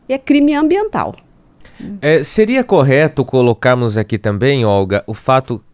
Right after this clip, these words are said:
Speaker 2: claro, em outras oportunidades que você já esteve aqui, a gente sempre fala do papel da conscientização. A secretaria, pelo menos, eh, faz esse esforço de sensibilizar os moradores dos bairros onde a secretaria passa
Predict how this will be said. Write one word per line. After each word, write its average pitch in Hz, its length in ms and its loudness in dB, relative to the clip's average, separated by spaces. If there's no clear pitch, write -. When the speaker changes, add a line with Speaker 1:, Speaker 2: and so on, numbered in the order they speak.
Speaker 2:
claro, 120 300 0
em 110 100 -2
outras 151 300 0
oportunidades 113 760 0
que - 80 -12
você 107 320 -2
já 101 140 -2
esteve 95 380 -4
aqui, 110 220 -4
a 123 60 2
gente 117 260 -6
sempre 139 340 -6
fala 120 520 0
do 117 140 0
papel 120 420 0
da 113 140 0
conscientização. 135 1120 -4
A 92 60 -12
secretaria, 110 840 -4
pelo 123 180 2
menos, 135 560 0
eh, 120 80 -8
faz 151 400 0
esse 143 240 -4
esforço 143 760 0
de 120 480 2
sensibilizar 165 1080 2
os 123 140 -2
moradores 127 640 0
dos 113 220 -4
bairros 123 400 2
onde 117 160 0
a - 20 -2
secretaria 101 600 -4
passa 135 520 -2